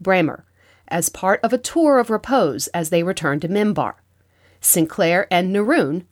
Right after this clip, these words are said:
the ranking member of the Minbari contingent, quickly take a dislike to one another, and Delenn must diplomat them into cooperating. Naroon's insistence on Minbari guards for the body proves useless, as someone manages to steal the body of Bremer.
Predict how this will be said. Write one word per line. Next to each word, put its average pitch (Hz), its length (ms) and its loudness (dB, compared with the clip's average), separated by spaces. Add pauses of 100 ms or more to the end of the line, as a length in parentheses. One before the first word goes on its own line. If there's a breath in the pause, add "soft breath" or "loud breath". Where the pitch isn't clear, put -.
(140)
the 160 100 0
ranking 185 420 0
member 196 320 -2
of 160 200 -2
the 170 80 -4
Minbari 160 420 -2
contingent, 254 580 2 (320 soft breath)
quickly 180 400 0
take 156 220 -2
a 170 60 2
dislike 170 460 0
to 226 100 -2
one 156 200 0
another, 143 440 -2 (100)
and 175 160 -2
Delenn 190 340 4
must 208 240 2
diplomat 220 500 0
them 220 260 0
into 170 200 0
cooperating. 151 760 0 (760 soft breath)
Naroon's 190 400 0
insistence 262 560 -2
on 196 160 2
Minbari 175 460 0
guards 226 320 0
for 254 100 -6
the 254 80 -2
body 277 340 0
proves 196 380 -2
useless, 262 540 0 (180)
as 180 140 0
someone 226 400 2
manages 233 540 0
to 165 100 -8
steal 180 300 0
the 185 100 -2
body 147 320 0
of - 140 -6
Bremer. 147 360 -4